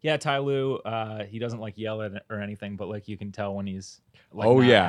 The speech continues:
Speaker 1: happy." <laughs>
Speaker 2: I bet. And he talked about it. Uh, the, the, the Clippers had a conversation during shoot around on Sunday that, quote unquote, laid the truth out there for the Clippers.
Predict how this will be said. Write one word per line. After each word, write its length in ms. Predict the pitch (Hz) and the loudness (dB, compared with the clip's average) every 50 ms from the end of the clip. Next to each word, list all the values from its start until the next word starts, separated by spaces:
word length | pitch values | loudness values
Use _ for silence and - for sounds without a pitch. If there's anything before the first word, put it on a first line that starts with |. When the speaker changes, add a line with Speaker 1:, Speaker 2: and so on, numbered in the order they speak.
| 80 - - | 0 -4 -8
Speaker 1:
happy." 160 | - 131 - - | -8 -8 -4 0
<laughs> 80 | - | 4
Speaker 2:
I 120 | - 120 131 | 6 6 6
bet. 280 | 120 120 120 117 107 - | 6 6 6 6 6 4
And 100 | 117 143 | 2 0
he 80 | 160 | 0
talked 300 | 165 - 175 190 208 - | 2 4 4 4 4 4
about 280 | 190 160 156 147 143 139 | 2 2 4 4 4 4
it. 200 | 135 120 104 - | 2 2 0 0
Uh, 540 | 104 110 113 113 110 107 107 101 98 85 - _ - | 2 2 4 4 4 6 6 4 4 2 -2 _ -4
the, 180 | 107 113 110 - - - - | 0 0 0 0 0 -4 -4
the, 180 | - 123 117 120 | -2 -2 -2 -2
the 120 | 113 127 - | -2 -2 0
Clippers 260 | - 147 135 139 123 | 0 0 0 0 2
had 160 | 139 131 117 | 2 2 2
a 40 | 110 | 2
conversation 600 | - 120 113 113 110 104 - 113 110 107 - 101 | 2 0 0 0 0 0 -2 -2 -2 -2 -4 -4
during 220 | 92 101 95 92 87 | -2 -2 -2 -2 -4
shoot 200 | - - 110 107 | -6 -4 -2 0
around 300 | 107 101 92 85 87 85 | 0 0 0 -2 -2 -4
on 140 | 82 82 80 | -6 -8 -8
Sunday 520 | 80 - 147 165 151 113 95 87 82 82 - _ _ _ _ | -6 -2 -2 -2 -2 -2 -2 -2 -4 -6 -10 _ _ _ _
that, 280 | - 87 107 104 98 - | -6 0 0 0 0 2
quote 200 | - 123 127 123 | 4 6 6 6
unquote, 340 | 117 110 - 120 117 104 - | 6 4 2 2 2 2 2
laid 440 | 90 92 98 104 117 131 143 139 123 | 0 -2 2 4 4 6 4 4 2
the 100 | 120 110 | 0 -2
truth 420 | - - - - 123 123 117 - - | -2 -4 -6 -4 -2 -2 -2 -2 -2
out 240 | 95 85 80 - 76 | -2 -2 -2 -4 -6
there 220 | 90 90 85 85 | -6 -6 -6 -6
for 160 | - - 98 | -6 -6 -6
the 120 | 85 90 85 | -6 -6 -8
Clippers. 640 | - - 95 87 - - - - - - - - | -8 -8 -10 -8 -8 -10 -12 -14 -14 -20 -20 -20